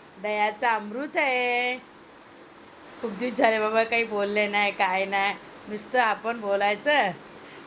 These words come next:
आई, आईला असं वाटायचं की माझी लेक फक्त व्हिडिओ घेते, आता आली बोलत पण. आई, मी हार केले, छान केले का तुम्हाला? आई, मी म्हटलं, "चल, काल आ-, बसली," म्हटलं, "इकडे आईंना अशा हार आपण आपल्या हाताने स्वतः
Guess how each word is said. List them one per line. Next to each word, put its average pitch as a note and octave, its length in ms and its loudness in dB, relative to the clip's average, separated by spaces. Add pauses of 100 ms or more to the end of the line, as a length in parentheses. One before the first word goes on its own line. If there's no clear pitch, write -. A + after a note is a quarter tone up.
आई, G3 220 0
आईला G3+ 300 2
असं G#3+ 140 0
वाटायचं G3+ 380 -2
की A#3 80 -4
माझी A3+ 300 0
लेक B3+ 180 0
फक्त G#3+ 220 -6
व्हिडिओ A#3+ 400 0
घेते, B3 240 0
आता B3+ 180 4
आली B3 180 0
बोलत B3 380 0
पण. A#3 120 -4 (320)
आई, C4+ 160 2
मी G#4 140 0
हार C#4+ 300 2
केले, E4 340 -2 (100)
छान C#4 260 0
केले D#4 360 2
का C4 120 0
तुम्हाला? B3 480 0 (1600)
आई, C#4+ 680 4 (1300)
मी G#3+ 80 0
म्हटलं, G3 300 4
"चल, G3+ 240 4
काल F#3 300 2
आ-, F3+ 140 2
बसली," F3+ 340 -2
म्हटलं, F3 220 -4
"इकडे F3+ 160 4
आईंना F3 400 0 (260)
अशा F3 280 -2
हार E3 160 0
आपण D#3 220 -6
आपल्या F3 260 -2
हाताने E3 340 -6
स्वतः E3+ 380 -4